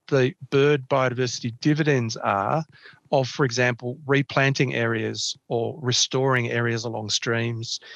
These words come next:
planting shelter belts between paddocks, uh, changing grazing regimes. So this really gives us an idea of how we can better manage the natural assets on farms to produce good biodiversity outcomes.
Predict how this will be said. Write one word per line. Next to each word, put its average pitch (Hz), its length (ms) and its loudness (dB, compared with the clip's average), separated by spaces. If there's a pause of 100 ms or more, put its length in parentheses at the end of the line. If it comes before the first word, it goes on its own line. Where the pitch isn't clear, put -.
(220)
planting 135 340 2
shelter 127 420 2
belts 123 300 -2
between 113 420 -2
paddocks, - 600 -2 (480)
uh, 113 120 0
changing 127 500 0
grazing 123 400 0
regimes. 113 640 -4 (300)
So - 140 -4
this 196 240 2
really 190 240 4
gives 151 220 0
us 139 140 -4
an 139 80 2
idea 123 380 2
of 113 180 -2 (340)
how 160 300 2
we 135 140 0
can 123 160 -2
better 123 260 2
manage 120 460 -2
the 117 100 -2
natural 120 480 -2
assets 127 380 -2
on 110 140 -4
farms 110 440 -2
to - 120 -10
produce 113 360 -6
good 113 240 -4
biodiversity 110 640 -2
outcomes. 110 580 -6